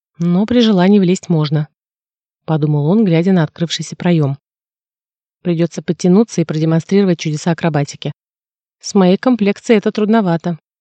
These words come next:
но другого выхода, похоже, нет. Он на руках подтянулся к окну. Осторожно перенес тело на подоконник. Теперь главное — не шуметь. Дронго немного отдышался.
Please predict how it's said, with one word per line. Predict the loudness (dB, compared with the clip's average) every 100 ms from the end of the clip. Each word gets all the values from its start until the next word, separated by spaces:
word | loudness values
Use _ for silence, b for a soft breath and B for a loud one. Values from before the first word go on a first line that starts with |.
| _
но | -2 2 2
другого | 0 0 0 0
выхода, | 0 -2 -2
похоже, | -2 -4 -2 -2 0
нет. | 0 -2 -8 _ _ _ _ _ _ _ _ _ _ _
Он | -6 -2 0
на |
руках | 0 -2 -4
подтянулся | -6 -4 0 0 -2 -4
к |
окну. | -4 -2 -4 -4 _ _ _ _ _ _ -10
Осторожно | -8 -2 0 0
перенес | 0 0 0 -2
тело | -2 0
на | 0
подоконник. | -2 -4 -2 -4 -4 -8 _ _ _ _ _ _
Теперь | -6 -4
главное — | 0 0 2 2 2 -4 -4
не | -4
шуметь. | 0 0 -2 -6 _ _ _ _ _ -8
Дронго | -2 0 2 2
немного | 2 2 0 -4
отдышался. | -6 -6 -6 -8 -10 -14